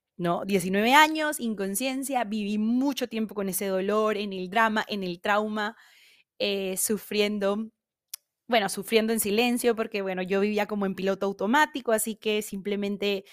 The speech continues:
como que lo acallaba, no, no le hacía caso y pensaba que mi vida estaba bien, ¿no?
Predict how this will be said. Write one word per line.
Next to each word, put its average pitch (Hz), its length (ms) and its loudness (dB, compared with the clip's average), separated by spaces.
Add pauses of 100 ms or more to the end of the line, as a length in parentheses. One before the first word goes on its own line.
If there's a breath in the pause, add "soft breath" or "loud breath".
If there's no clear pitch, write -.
(200 loud breath)
como 208 200 -4
que 196 100 0
lo 185 140 4
acallaba, 185 720 2
no, 185 140 -4
no 190 260 -2
le 202 100 0
hacía 196 300 -4
caso 247 560 0 (400)
y 175 300 -10
pensaba 185 460 -2
que 196 100 -6
mi 185 100 -4
vida 175 340 0
estaba 170 460 -4
bien, 160 340 -8
¿no? 165 240 -12